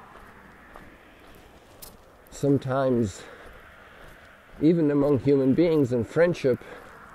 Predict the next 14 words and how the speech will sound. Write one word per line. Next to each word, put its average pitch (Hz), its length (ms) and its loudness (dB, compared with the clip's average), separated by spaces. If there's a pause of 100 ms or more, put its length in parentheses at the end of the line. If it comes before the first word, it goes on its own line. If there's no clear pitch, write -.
(360)
especially 139 480 0
in 127 180 2
marriage, 135 560 0 (200)
a 131 80 4
resistance 143 540 0
to 131 100 -6
talk 160 380 -4
to 135 120 2
each 110 160 -2
other, 92 280 0 (180)
maybe 160 240 2
even 156 240 2
among 131 260 2
siblings 120 720 0